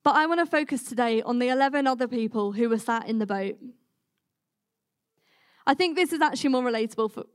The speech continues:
because for most of us, we've never walked on water, but we probably have sat in a boat or sat somewhere. And there's a book that I love, and it's called If You Want to Walk on Water, You've Got to Get Out of the Boat.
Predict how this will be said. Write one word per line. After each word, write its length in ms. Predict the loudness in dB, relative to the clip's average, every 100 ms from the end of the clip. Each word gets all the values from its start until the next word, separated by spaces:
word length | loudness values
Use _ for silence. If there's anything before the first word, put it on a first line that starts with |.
| -4
because 240 | -2 0
for 80 | 0
most 260 | 0 0
of 80 | -2
us, 180 | -4 -2
we've 140 | -2
never 220 | 0 0 2
walked 240 | 0 -2
on 100 | -4
water, 420 | -2 -4 -4 -6 -2
but 100 | -2
we 80 |
probably 400 | 0 0 2 0
have 220 | 0 0 0
sat 180 | -2
in 80 | -2
a 60 | -2
boat 240 | -2 -2
or 160 | -2 -2
sat 260 | -2 -4
somewhere. 480 | -4 -8 -6 -4 -6 -8 _ _ _ _ _ _ _ _ _ _ _ _
And 140 | 0
there's 160 | 2 2
a 80 | 2
book 260 | 2 0
that 120 | 0 0
I 100 | 2
love, 240 | 0 0
and 100 | -2
it's 140 | -2
called 280 | 0 0 2
If 180 | -2 -2
You 80 | 0
Want 260 | 0 0 -2
to 80 |
Walk 240 | -2 -2 -2
on 80 | -2
Water, 300 | -2 -4 -6
You've 120 | -4
Got 220 | -4 -4
to 80 | -6
Get 120 | -4
Out 160 | -4 -6
of 100 | -10
the 80 |
Boat. 260 | -8 -6 -8